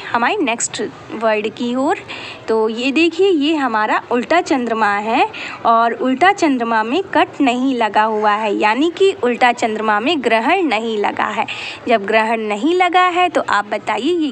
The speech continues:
क्या होगा? ये हमारा माँ होगा। I hope आप enjoy कर रहे होंगे मेरे video को, and, uh, please मेरे video को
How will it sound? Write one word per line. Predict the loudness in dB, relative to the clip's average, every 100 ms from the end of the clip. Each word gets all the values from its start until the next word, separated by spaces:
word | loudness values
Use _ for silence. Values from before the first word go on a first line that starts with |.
| -4
क्या | 0 0
होगा? | 0 -2 2 0 0 -6 -12 -14 -10
ये | -4 0 0
हमारा | -2 -4 -4 -2 0 -2 -6 -8
माँ | -4 0 0 -2
होगा। | -4 -4 -6 -8 -12 -20 -20 -20 -20 -20 -20 -20 -20 -20 -20 -20 -18 -4
I | -2 0
hope | -2 -2 0
आप | 0 0 -6
enjoy | -6 0 0 0
कर | 0 0
रहे | 2
होंगे | 0 0 0 0
मेरे | 0 0 0
video | 0 0 0 0
को, | 0
and, | -2 -2 -12 -12 -4 0 0 0 -2
uh, | -2 0 -2 -6
please | -2 2 2 2
मेरे | 0 0 -2
video | -2 -2 -2
को | 0 0